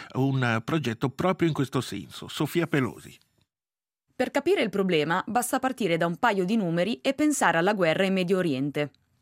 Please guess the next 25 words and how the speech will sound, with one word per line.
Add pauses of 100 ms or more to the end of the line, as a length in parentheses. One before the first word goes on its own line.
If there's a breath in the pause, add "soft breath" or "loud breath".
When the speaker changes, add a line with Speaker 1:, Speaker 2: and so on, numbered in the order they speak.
(340 soft breath)
Speaker 2:
Un
missile
Patriot
americano
costa
circa
quattro
milioni
di
dollari. (420 soft breath)
Un
drone
Shahed
utilizzato
dall'esercito
iraniano
costa
invece
tra
i
ventimila
e
i
cinquantamila
dollari.